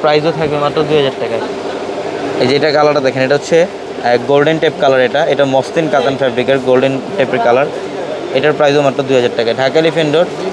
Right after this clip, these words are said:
গাউসিয়া মার্কেটের সাথে নূর ম্যানশন, নূর ম্যানশনের চারতলা পূর্ণিমা শাড়ি। এবং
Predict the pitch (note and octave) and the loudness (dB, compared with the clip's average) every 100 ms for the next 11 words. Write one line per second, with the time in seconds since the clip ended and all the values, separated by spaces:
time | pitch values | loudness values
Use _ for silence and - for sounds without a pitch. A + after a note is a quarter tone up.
0 | G#3+ - G3 C3+ C#3 - E3+ D3+ C3+ D#3 | -8 -6 -2 0 0 0 0 2 0 -2
1 | - D3+ D3 C#3+ C3+ C3+ - D#3+ C3+ B2+ | -2 -2 -2 -4 -2 -2 -2 -2 0 0
2 | B2+ C#3 C3+ B2+ B2+ A#2+ B2 C3+ A#2 A#2 | 0 -2 0 0 2 0 0 0 0 -2
3 | A2 A2+ - F#3 F3+ - F#3+ G3 G3+ F#3+ | -4 -4 -4 -4 -4 -4 -4 -4 -4 -2
4 | - - - G3+ G3+ - - - - - | -4 -4 -4 -4 -4 -4 -4 -2 -2 -2
5 | G3 F3 F#3 F#3+ - - - - - - | 0 0 0 0 0 -2 -2 -2 -2 0
6 | B2 C3 | 0 0